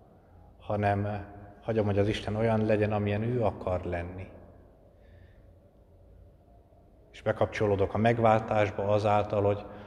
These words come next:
hagyom, hogy az Isten, ez a kép, a megfeszített Krisztusnak a,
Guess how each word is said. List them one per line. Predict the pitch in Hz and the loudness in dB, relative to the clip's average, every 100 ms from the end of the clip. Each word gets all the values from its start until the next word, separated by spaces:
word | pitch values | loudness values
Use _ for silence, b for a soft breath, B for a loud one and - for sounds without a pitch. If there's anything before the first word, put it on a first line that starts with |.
| B | B
hagyom, | - 110 110 | -2 0 2
hogy | 101 98 | 2 2
az | 98 | 2
Isten, | 131 117 - 120 117 117 117 - | 0 -4 -4 -4 -4 -4 -8 -6
ez | 107 | -2
a | 98 - | -2 -4
kép, | - 127 120 117 - - - - - - - - - | -2 0 0 -2 -8 -14 -16 -18 -20 -20 -20 -20 -16
a | - | -4
megfeszített | 113 - 107 107 101 101 | -2 0 0 0 -2 0
Krisztusnak | 113 - 107 - 101 - | -2 -4 -6 -6 -6 -2
a, | 95 92 - | 0 0 -6